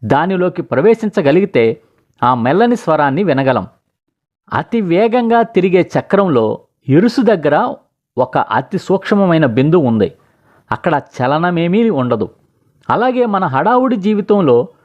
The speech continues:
మనం దేవునితో ఉండగలిగిన ఒక చిన్న ప్రదేశం ఉంది. అక్కడంతా ప్రశాంతత, నిశ్శబ్దం. దేవుణ్ణి తెలుసుకోవడానికి ఒకటే మార్గం ఉంది,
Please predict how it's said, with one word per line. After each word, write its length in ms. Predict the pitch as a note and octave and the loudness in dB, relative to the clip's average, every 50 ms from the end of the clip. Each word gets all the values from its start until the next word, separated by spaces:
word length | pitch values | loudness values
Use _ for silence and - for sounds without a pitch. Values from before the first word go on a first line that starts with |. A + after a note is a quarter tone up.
| _ _ _ _ _ - | _ _ _ _ _ -2
మనం 320 | A#2+ D3 F#3 G#3 A3 G3+ C3 | 0 0 2 2 0 0 0
దేవునితో 480 | C3+ D#3+ G3+ A#3+ B3 A#3 G3+ B3 A#3+ | 2 2 2 2 0 0 0 2 2
ఉండగలిగిన 640 | G#3+ F3+ E3 F#3 F#3+ G3+ F3 F3+ F3 E3 E3+ E3+ D#3+ | 2 0 0 -2 -2 0 0 0 0 0 0 0 0
ఒక 180 | C#3 G#3+ - | 0 -2 -4
చిన్న 300 | C#3 - - F3+ G#3+ A#3+ | -6 -4 -2 0 0 0
ప్రదేశం 580 | A3+ - - C3 B2+ C3 G3+ A3 G#3+ - G#3 E3 | 0 -2 -2 -2 0 2 2 2 2 0 -4 -4
ఉంది. 280 | C#3 B2+ A2 - - - _ _ _ _ _ _ _ _ _ | -4 -4 -6 -6 -8 -12 _ _ _ _ _ _ _ _ _
అక్కడంతా 480 | - - - C#3+ C3 C#3 D3 - - F#3+ | -6 -4 -2 -2 -2 -2 -2 -2 -2 -2
ప్రశాంతత, 720 | F3+ - - B2+ - - E3+ E3 E3+ F3 E3+ E3+ D#3+ - D3+ D3 D#3+ F#3 - _ _ _ _ _ _ - | -2 -4 -6 -8 -4 -2 0 0 0 0 -2 -2 -2 0 0 0 -2 -4 -8 _ _ _ _ _ _ -4
నిశ్శబ్దం. 600 | G#2+ A#2+ C#3 - - F3+ D#3 A2+ A2+ C3 A#2+ G2 - _ _ _ _ _ _ _ _ _ _ - | -2 -2 -2 0 0 0 -2 0 -2 -4 -4 -4 -6 _ _ _ _ _ _ _ _ _ _ -14
దేవుణ్ణి 520 | G#2 F#2 C3 D3+ F#3 G#3+ A#3+ B3+ A#3+ A#3+ A#3+ | -4 0 2 2 2 2 2 2 0 0 0
తెలుసుకోవడానికి 800 | - - E3+ F#3+ F3+ - - G#3+ G#3+ G#3+ G3+ G3 F#3 F#3 E3+ F3+ | 0 -2 -2 -2 -4 -4 -2 0 2 2 2 2 0 0 0 -2
ఒకటే 360 | D#3 D#3 - - - F3+ G3 | -2 -2 -4 -2 0 0 2
మార్గం 340 | G3+ F3 D#3 D3 C#3+ D3 C#3+ | 2 2 0 0 0 -2 -2
ఉంది, 260 | B2+ A#2 G#2 F2+ - | -2 -2 -4 -6 -10